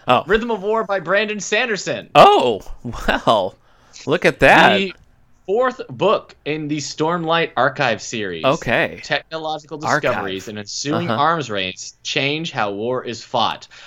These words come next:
Speaker 2: I have read book one of this series,
Speaker 1: That
Speaker 2: which
Speaker 1: sounds like
Speaker 2: means
Speaker 1: a
Speaker 2: I have read
Speaker 1: snooze fest.
Speaker 2: What? No,
Speaker 1: So
Speaker 2: Sanderson stuff is usually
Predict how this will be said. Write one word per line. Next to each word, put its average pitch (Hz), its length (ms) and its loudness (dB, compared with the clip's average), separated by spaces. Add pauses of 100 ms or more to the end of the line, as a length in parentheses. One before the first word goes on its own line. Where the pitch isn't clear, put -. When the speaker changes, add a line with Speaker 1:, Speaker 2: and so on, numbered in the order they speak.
(140)
Speaker 2:
I 156 160 2
have 104 220 -8
read 104 240 -12
book 156 200 -8
one 151 280 -2
of 113 100 -10
this 120 180 -12
series, 110 300 -8
Speaker 1:
That 135 200 4
Speaker 2:
which - 20 -14
Speaker 1:
sounds 120 260 -2
like 123 140 0
Speaker 2:
means - 20 0
Speaker 1:
a 170 40 2
Speaker 2:
I - 40 0
have 156 60 -2
read 165 300 -2
Speaker 1:
snooze 143 440 2
fest. - 580 -6 (760)
Speaker 2:
What? 370 260 -4 (100)
No, 392 160 0
Speaker 1:
So 156 280 2
Speaker 2:
Sanderson 302 400 -8
stuff 202 240 -4
is 202 80 -12
usually 226 240 -4